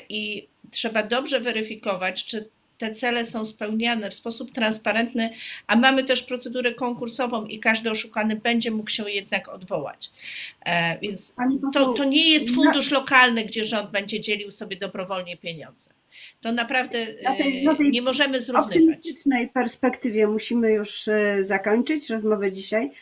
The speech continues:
Speaker 2: Bardzo dziękuję, dziękuję za tę analizę i ratyfikacji, i Funduszu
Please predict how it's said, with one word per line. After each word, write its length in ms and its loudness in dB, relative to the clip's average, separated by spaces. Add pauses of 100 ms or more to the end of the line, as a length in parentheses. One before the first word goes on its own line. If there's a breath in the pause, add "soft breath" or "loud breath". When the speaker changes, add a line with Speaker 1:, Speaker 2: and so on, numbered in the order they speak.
(220 loud breath)
Speaker 2:
Bardzo 240 2
dziękuję, 400 2
dziękuję 460 0
za 100 -2
tę 340 0 (140)
analizę 1120 2
i 80 0
ratyfikacji, 800 -4
i 60 -4
Funduszu 560 -6